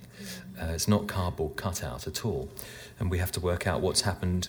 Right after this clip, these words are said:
in between. We don't necessarily see all the development, more for Faust than for Marguerite, but we have to know what it is.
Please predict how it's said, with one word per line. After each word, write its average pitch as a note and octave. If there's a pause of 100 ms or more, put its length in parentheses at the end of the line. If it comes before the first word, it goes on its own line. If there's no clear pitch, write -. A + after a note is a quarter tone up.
in F#2+
between. F2+
We F2+
don't G#2
necessarily G2
see B2+
all F2
the D#2
development, D2 (180)
more A2
for F2+
Faust D2+ (600)
than E2+
for -
Marguerite, E2+
but E2
we E2+
have F#2+
to -
know G2+
what -
it -
is. -